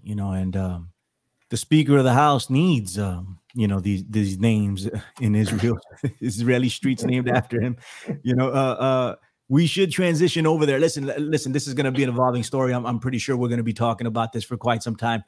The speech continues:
Uh, this isn't gonna go away, right? It's just like the Ukraine thing. I mean, it hasn't gone <laughs> away. It's, this is, uh,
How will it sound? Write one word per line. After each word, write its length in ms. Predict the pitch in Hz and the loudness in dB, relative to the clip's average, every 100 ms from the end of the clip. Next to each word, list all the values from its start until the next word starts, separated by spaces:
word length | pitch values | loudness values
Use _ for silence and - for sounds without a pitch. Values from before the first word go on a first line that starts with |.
| _ _ _ - | _ _ _ 0
Uh, 220 | 127 120 | 2 2
this 240 | 110 135 | 2 0
isn't 180 | 143 127 | 0 0
gonna 160 | 123 117 | 2 2
go 160 | 107 | 2
away, 320 | 110 101 104 _ _ _ - | 2 0 -6 _ _ _ -4
right? 240 | 120 113 | -2 0
It's 180 | 117 - | -2 -4
just 260 | - 120 170 | -2 -2 0
like 140 | 120 | 0
the 80 | 113 | 0
Ukraine 420 | 117 110 135 131 | -2 0 0 0
thing. 300 | 123 135 131 127 | 0 0 0 0
I 60 | |
mean, 160 | 139 147 | 2 2
it 80 | 170 | 4
hasn't 340 | 240 233 160 | 2 2 2
gone 220 | 127 123 | 2 2
<laughs> 80 | 120 | 0
away. 120 | 110 - - - | -2 -6 -10 -4
It's, 180 | 147 - - - | -6 -6 -20 -4
this 220 | 139 165 180 | 2 4 4
is, 240 | 170 143 | 2 0
uh, 60 | 160 | 0